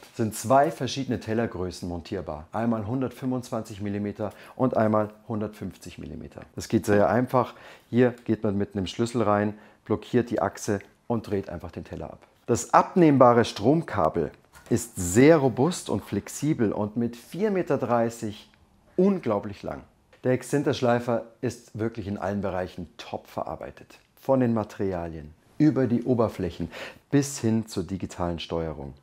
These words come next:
Das Gehäuse ist komplett aus Kunststoff und das spart natürlich Gewicht. Und die Maschine hat an allen wichtigen Stellen, wo man sie angreift,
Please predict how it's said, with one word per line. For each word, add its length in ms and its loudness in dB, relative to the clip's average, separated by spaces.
Das 160 -2
Gehäuse 560 4
ist 140 -12
komplett 540 -8
aus 200 -10
Kunststoff 480 -6
und 180 -6
das 160 -4
spart 480 -8
natürlich 400 -8
Gewicht. 440 -14
Und 360 0
die 60 -2
Maschine 480 -2
hat 160 -4
an 180 -2
allen 420 2
wichtigen 420 -4
Stellen, 500 0
wo 100 0
man 220 -4
sie 160 -8
angreift, 720 -6